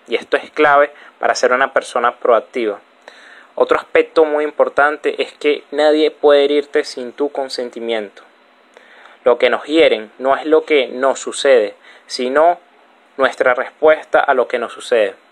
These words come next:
¿Qué quiere decir esto? Que aunque haya gente que te ofenda, aunque haya circunstancias que sobrepasen lo que nosotros queremos,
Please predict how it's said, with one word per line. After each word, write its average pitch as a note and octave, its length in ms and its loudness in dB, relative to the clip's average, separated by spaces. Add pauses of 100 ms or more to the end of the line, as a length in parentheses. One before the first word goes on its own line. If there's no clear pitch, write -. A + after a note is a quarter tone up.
(240)
¿Qué A#2+ 120 -8
quiere C#3 200 2
decir B2 260 0
esto? - 400 -2 (360)
Que - 80 2
aunque B2 380 2
haya B2+ 260 2
gente C#3+ 320 -2
que C#3+ 100 -4
te - 100 -4
ofenda, B2+ 640 0 (400)
aunque A#2 920 2 (680)
haya B2 240 2
circunstancias C3 920 -2
que A#2+ 320 0 (400)
sobrepasen C3 1080 0 (640)
lo B2 160 0
que B2 100 -4
nosotros B2 360 -2
queremos, C#3 520 0